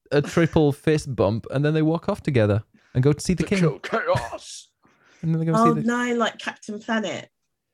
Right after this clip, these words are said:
Speaker 3: Oh, <laughs> God.
Speaker 1: What is it with Cassie and nineties
Speaker 3: I
Speaker 1: cartoons?
Speaker 3: don't understand. I was just thinking that, like, what's going on with <laughs> me today?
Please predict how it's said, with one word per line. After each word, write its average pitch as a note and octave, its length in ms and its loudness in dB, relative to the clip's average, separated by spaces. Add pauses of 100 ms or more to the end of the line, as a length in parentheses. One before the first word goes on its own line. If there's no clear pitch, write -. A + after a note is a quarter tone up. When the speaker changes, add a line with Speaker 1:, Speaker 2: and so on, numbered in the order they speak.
(180)
Speaker 3:
Oh, G#3+ 500 2
<laughs> - 720 -2
God. A3+ 400 2 (600)
Speaker 1:
What F4+ 280 4
is G4+ 100 0
it E4 80 2
with G#4+ 120 2
Cassie B3+ 360 0
and F3+ 100 0
nineties E3 320 -4
Speaker 3:
I - 20 -14
Speaker 1:
cartoons? D4+ 340 2
Speaker 3:
don't G4+ 300 6
understand. E4+ 500 2
I C#4 80 6
was C#4+ 160 0
just D4+ 220 4
thinking D4+ 380 2
that, A#3+ 160 2
like, B3 140 2
what's D4+ 440 0
going D4 340 4
on E4+ 160 2
with D#4+ 240 0
<laughs> C4+ 160 0
me C4+ 420 -2
today? - 720 -10